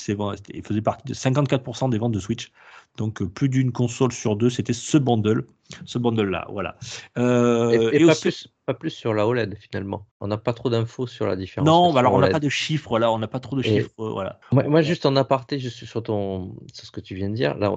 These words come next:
Speaker 2: tu vois, on, beaucoup ont vendu les bundles, et cetera.
Speaker 1: Mhm.
Speaker 2: Euh, c'est cas isolé, hein, mais, euh, j'étais à un restaurant un soir et j'entendais des gens parler de, de, je vais acheter une Nintendo Switch à, euh, je sais plus, euh,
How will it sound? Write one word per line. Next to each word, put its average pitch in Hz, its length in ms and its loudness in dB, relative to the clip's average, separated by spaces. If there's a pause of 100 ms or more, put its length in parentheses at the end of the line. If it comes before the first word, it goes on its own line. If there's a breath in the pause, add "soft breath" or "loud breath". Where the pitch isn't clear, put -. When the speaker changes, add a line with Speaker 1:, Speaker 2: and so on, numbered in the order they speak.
Speaker 2:
tu 101 140 -12
vois, 113 140 0
on, 90 320 -2 (100)
beaucoup 113 380 -2
ont 95 240 0
vendu 92 260 -4
les 90 140 0
bundles, 87 400 0
et 101 80 -6
cetera. 107 400 -4
Speaker 1:
Mhm. 127 140 -4 (240 loud breath)
Speaker 2:
Euh, 92 340 2 (420)
c'est - 300 -2 (160)
cas 147 140 6
isolé, 147 420 4
hein, 131 80 2
mais, 110 200 4
euh, 101 260 2 (520)
j'étais 110 340 0
à 113 140 4
un 95 40 0
restaurant 110 460 -2
un 104 60 -2
soir 120 460 -4
et 101 100 -2
j'entendais 110 400 0
des 101 160 2
gens 95 140 0
parler 101 300 0
de, 87 220 -2
de, 95 220 -6
je 98 140 2
vais 113 120 4
acheter 123 260 0
une 135 80 -2
Nintendo 107 460 0
Switch 120 440 -6
à, 98 240 0
euh, 90 280 -2 (520)
je - 100 -20
sais - 100 -20
plus, 117 120 -2
euh, 104 180 -4